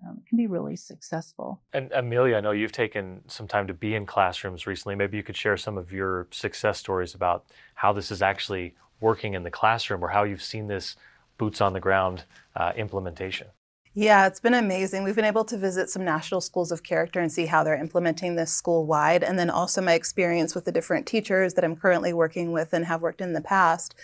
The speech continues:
Speaker 3: We went to a school out in Saint Louis where they had a school-wide list of five character qualities that they had focused on, but they together as a community decided those weren't resonant with them anymore.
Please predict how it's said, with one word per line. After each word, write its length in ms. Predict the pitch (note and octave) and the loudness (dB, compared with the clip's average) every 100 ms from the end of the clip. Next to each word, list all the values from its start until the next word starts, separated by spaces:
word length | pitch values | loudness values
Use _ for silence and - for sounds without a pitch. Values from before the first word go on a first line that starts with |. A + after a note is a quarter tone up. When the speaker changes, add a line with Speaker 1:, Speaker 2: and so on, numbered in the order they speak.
| - - - - - | -20 -20 -20 -20 4
Speaker 3:
We 140 | F#3+ A3+ | 8 10
went 160 | B3 | 10
to 100 | - | 8
a 60 | B3 | 6
school 380 | - - A3+ A3+ | 6 6 8 8
out 180 | F#3+ F#3+ | 6 4
in 80 | G3 | 2
Saint 300 | G#3 G3+ - | 0 0 0
Louis 600 | F3+ F#3+ F#3 E3 E3+ - | 2 6 6 6 4 0
where 560 | F3 F#3+ F#3 E3+ E3+ - _ _ _ _ _ _ | 2 6 8 6 2 -8 _ _ _ _ _ _
they 180 | G#3 G3 | 6 6
had 240 | G#3 G#3 | 8 8
a 80 | B3 | 8
school-wide 600 | - - G#3 G3+ F#3+ F#3 | 6 4 4 6 6 8
list 300 | F3 F3 - | 6 6 4
of 220 | F3+ F3 - | 0 -2 -4
five 440 | - - G3 G3+ G3+ | 0 6 6 6 4
character 340 | F#3+ F3+ G3 | 0 0 -2
qualities 440 | - F#3 F3+ G3 | 2 2 4 2
that 140 | F#3+ F#3 | -2 0
they 140 | F#3 | 0
had 120 | F3+ | 0
focused 420 | F3+ F3+ F3 G3+ A3 | 0 -2 0 -2 0
on, 300 | G#3+ A#3+ C4 - - - - | 0 0 -4 -12 -20 -20 0
but 180 | - G#3 | 0 4
they 140 | G#3+ | 6
together 680 | G#3+ - F3+ F3+ F#3+ G#3 G#3+ - | 6 2 2 4 6 6 4 2
as 180 | F#3+ F#3+ | 2 0
a 60 | |
community 360 | F#3 F#3+ F#3+ F#3 | -2 -4 -2 0
decided 400 | F#3 F#3 F3+ F3 | 2 2 2 4
those 260 | G3 A3 | 2 4
weren't 160 | A#3 G#3 | 0 2
resonant 360 | F#3+ F#3 F3+ - | 2 2 -2 -2
with 140 | E3+ | -6
them 160 | D#3+ D#3+ | -6 -6
anymore. 540 | D#3+ - - G#2+ G#3 | -6 -4 -2 -4 -6